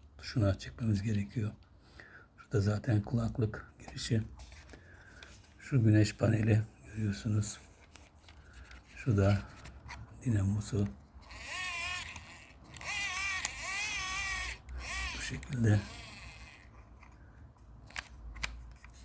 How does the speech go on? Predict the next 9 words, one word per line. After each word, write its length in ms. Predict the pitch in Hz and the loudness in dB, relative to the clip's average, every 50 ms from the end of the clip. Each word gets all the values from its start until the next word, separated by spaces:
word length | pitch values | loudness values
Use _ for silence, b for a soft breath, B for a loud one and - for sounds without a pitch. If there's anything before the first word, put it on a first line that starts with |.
| - - - - - - - - - B B B B B B B B B B - - - - - - - | -20 -18 -18 -18 -18 -18 -20 -20 -20 B B B B B B B B B B -16 -16 -14 -14 -12 -6 0
Arkadaki 640 | 127 123 113 - - 135 110 117 107 110 - 107 107 | 2 2 2 6 6 6 8 8 6 6 6 6 6
bilgiler. 640 | 104 101 98 104 104 101 98 95 92 - - - B B B B B B B B B B - - - - - - - - B B B B B B B B B B B B - - - - - | 6 6 6 6 8 8 6 6 4 0 -6 -12 B B B B B B B B B B -20 -20 -20 -20 -20 -20 -20 -20 B B B B B B B B B B B B -20 -20 -18 -8 -2
Demin 180 | 131 113 107 104 | 4 6 6 6
okumuştum. 680 | 104 101 - 110 101 101 98 - - - - 101 98 104 - - - | 6 6 4 4 4 4 4 2 0 0 0 0 0 -2 -6 -4 2
Frekans 460 | 117 101 95 - 117 104 95 - - | 2 2 2 4 2 2 2 2 0
aralığı 380 | 101 98 101 98 101 104 98 | 0 2 4 4 4 4 4
var. 400 | 95 98 98 98 - - - - - - - - | 4 2 2 0 0 -4 -12 -14 -16 -18 -16 -16
İşte, 380 | - - - 127 110 107 110 - - B B B B B B B B B B B - - - - - - - - - - - - - | -14 -6 -2 0 0 0 0 -2 -8 B B B B B B B B B B B -20 -20 -20 -20 -20 -20 -20 -20 -20 -20 -16 -10 -2
e, 40 | - | 2